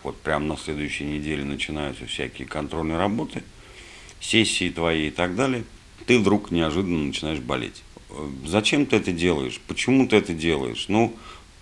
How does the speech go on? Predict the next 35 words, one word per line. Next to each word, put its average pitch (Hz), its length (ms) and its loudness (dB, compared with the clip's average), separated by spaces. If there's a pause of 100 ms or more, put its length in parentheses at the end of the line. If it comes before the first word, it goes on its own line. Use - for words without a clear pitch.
(220)
я 87 300 4
думаю, 98 280 4
что 82 220 -2
вот 82 200 -2 (100)
у 95 120 0
нас 113 400 4
в 55 840 -12
моем 82 380 2
детстве, 76 540 -6 (180)
в - 40 -12
моей 78 180 -2
молодости 87 560 0
это 87 100 -4
называлось 87 480 0
медвежья 71 380 -4
болезнь. 69 440 -4 (840)
Но, 104 260 4
как - 160 -6
правило, 131 420 10
человека 107 380 6
она 80 160 4
поражала 87 800 8
вот 76 340 -4
в 71 80 -8
день 92 240 4
экзамена. 55 480 -4
То - 160 -16
есть, - 120 -18
когда 71 260 -6
человек, - 360 -6 (520)
вот 76 160 -6
ему 82 360 0
вот - 180 -12
уже 71 180 -4
выходить 80 640 -2